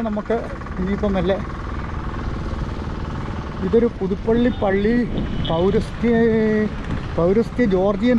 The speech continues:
തീർത്ഥാടന കേന്ദ്രമാണ് കേട്ടോ. അവിടെ അങ്ങനെ ബോർഡ് വെച്ചിട്ടുണ്ട്. അപ്പോൾ അതാണ് ഇവിടെ ഒരുപാട് ആൾക്കാരിങ്ങനെ വന്നുകൊണ്ടിരിക്കുന്നത്. നമ്മൾ ആ റോഡിൽ നിന്ന് കയറി വരുമ്പോഴുള്ള പള്ളിയുടെ ഒരു കവാടം കണ്ടു. ഇവിടെ ഒരു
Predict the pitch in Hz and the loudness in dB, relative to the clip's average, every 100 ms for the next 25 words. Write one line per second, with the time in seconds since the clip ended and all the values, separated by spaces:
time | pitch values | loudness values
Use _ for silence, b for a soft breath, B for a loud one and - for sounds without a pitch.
0 | 190 196 - 240 240 240 247 233 170 131 | 2 0 2 2 4 4 4 4 2 0
1 | 135 151 - - - - 175 208 208 220 | 0 -2 -4 -8 -8 -2 0 2 2 2
2 | 202 208 214 165 151 135 165 - - - | 2 4 2 2 -2 -2 -4 -8 -12 -12
3 | - - - - 160 175 196 233 247 220 | -12 -10 -10 -4 -2 2 2 2 2 2
4 | 220 220 - - 185 185 208 190 190 214 | 0 -2 -6 -6 0 2 4 2 2 2
5 | 214 202 202 185 190 180 156 139 - - | 2 0 0 2 2 2 2 2 0 -4
6 | - - - - - - - - - - | -6 -6 -6 -6 -6 -6 -6 -4 -4 -4
7 | - - - - - 151 190 190 180 175 | -2 -2 -4 -4 0 2 2 4 2 4
8 | 220 214 202 185 190 196 190 190 180 170 | 4 4 2 0 0 0 2 0 0 0
9 | 180 185 185 175 160 165 180 165 117 - | 0 2 0 0 0 0 0 -2 -2 -6
10 | - - - - - - - - - - | -8 -8 -6 -6 -6 -6 -6 -6 -6 -6
11 | - - - - - - - _ _ - | -6 -6 -4 -4 -2 -2 -6 _ _ -20
12 | - - - - - - - - - 202 | -20 -18 -18 -16 -16 -14 -14 -12 -10 -2
13 | 226 220 | 0 0